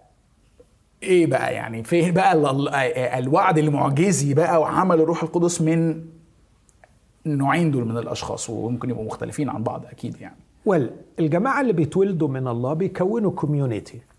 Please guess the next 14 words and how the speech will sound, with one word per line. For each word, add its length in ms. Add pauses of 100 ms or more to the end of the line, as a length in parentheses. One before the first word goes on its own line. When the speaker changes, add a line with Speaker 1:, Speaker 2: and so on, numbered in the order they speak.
(340)
Speaker 2:
مجتمع. 540 (160)
Speaker 1:
مم. 220 (1200)
Speaker 2:
آه، 160
وعندهم 460
أولاد 680
وعندهم 440
أقارب 480
وعندهم 380
أصدقاء، 640 (520)
فبيحدث 580
انتماء 680
لهذا 400
الكيان. 540 (160)
Speaker 1:
صح. 220